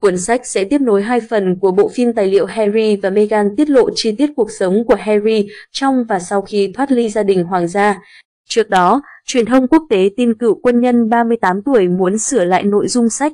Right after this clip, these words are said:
theo hướng giảm nhẹ những cáo buộc nhắm vào các thành viên gia đình hoàng gia.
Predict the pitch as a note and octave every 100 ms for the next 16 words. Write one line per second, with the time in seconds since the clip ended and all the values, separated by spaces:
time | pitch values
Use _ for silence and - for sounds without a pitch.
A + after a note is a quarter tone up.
0 | - A#3 F#3+ G3 F3+ G#3+ B3 F3 F3 F#3+
1 | - _ _ A#3+ B3 A#3+ A3 G#3 A3+ B3+
2 | G3 F#3 F3+ B3 C4 F#3+ - D4 B3 F3+
3 | F3 G3+ F#3+ G3 F#3 E3+ E3 F3+ E3+ G#3+
4 | G#3+